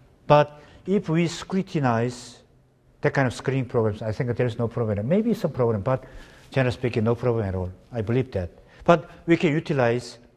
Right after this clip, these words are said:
money, techniques,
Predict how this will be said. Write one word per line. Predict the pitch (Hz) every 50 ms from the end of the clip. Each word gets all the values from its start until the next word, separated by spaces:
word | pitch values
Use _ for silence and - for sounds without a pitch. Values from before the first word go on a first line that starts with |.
| _ _ _ _ _ _ _ _ _ _ _ _ _ _ _ _ _ _ _ 127
money, | 123 131 135 135 131 135 160 185 190 - - - _ _ _ _ _ _ _ _ _ _ _ _ _ _
techniques, | - 160 - 147 139 147 165 - - - - - -